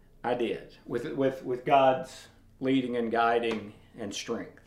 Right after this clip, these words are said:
Okay? Well, think about it this week and why you're really doing what you're doing, and that if you're falling into that trap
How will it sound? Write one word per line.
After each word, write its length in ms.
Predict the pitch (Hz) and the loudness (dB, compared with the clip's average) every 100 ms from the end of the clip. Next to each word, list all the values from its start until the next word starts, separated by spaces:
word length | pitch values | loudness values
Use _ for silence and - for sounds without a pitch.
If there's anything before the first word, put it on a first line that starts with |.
| - _ _ _ _ _ - - | -20 _ _ _ _ _ -14 -14
Okay? 380 | - 127 139 - - - _ _ _ _ - - - _ _ _ _ _ _ _ _ | 0 4 4 2 -10 -20 _ _ _ _ -20 -20 -20 _ _ _ _ _ _ _ _
Well, 420 | 160 180 175 - - - | 10 10 8 -2 -14 -4
think 200 | 226 233 | 0 6
about 240 | 233 233 | 12 12
it 80 | 226 | 10
this 180 | 220 - | 0 4
week 420 | 208 180 160 151 | 8 10 8 2
and 200 | 160 151 | -2 2
why 280 | 170 190 190 | 6 8 8
you're 160 | 180 160 | 6 4
really 340 | 175 208 226 | 6 10 12
doing 320 | 196 196 196 | 12 10 10
what 220 | 190 190 175 | 4 2 2
you're 120 | 160 | 4
doing, 640 | 165 196 165 135 135 135 - - _ _ _ _ _ _ _ - | 8 10 8 4 0 -4 -10 -20 _ _ _ _ _ _ _ 2
and 300 | 160 160 165 | 6 6 6
that 140 | 160 | 6
if 120 | 170 | 4
you're 120 | 160 151 | 2 6
falling 420 | 190 202 214 208 | 12 12 12 6
into 180 | 208 196 | 4 6
that 240 | 190 - | 6 6
trap 720 | - - 208 190 156 - - | 2 4 8 10 8 4 -2